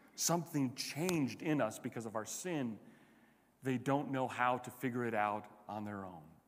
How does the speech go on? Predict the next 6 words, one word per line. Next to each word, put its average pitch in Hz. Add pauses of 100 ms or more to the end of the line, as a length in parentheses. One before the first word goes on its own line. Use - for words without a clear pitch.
(1400)
That's 123
why 120
God 110
sent 104
his 113
Son. 113